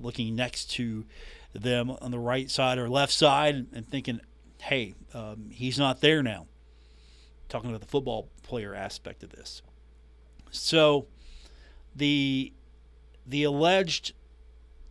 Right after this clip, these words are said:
shooter, the alleged suspect here, the suspect, the alleged shooter,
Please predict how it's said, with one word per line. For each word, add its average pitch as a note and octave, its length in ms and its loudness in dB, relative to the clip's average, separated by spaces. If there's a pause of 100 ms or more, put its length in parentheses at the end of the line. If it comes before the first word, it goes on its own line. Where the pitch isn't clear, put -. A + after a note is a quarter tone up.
(160)
shooter, B2+ 520 2 (2000)
the C3 280 -2
alleged D#3 320 2
suspect C3 560 0
here, A#2 100 -8
the A2+ 80 -8
suspect, - 520 -2
the G#2+ 60 -14
alleged A#2 220 -8
shooter, G2+ 300 -10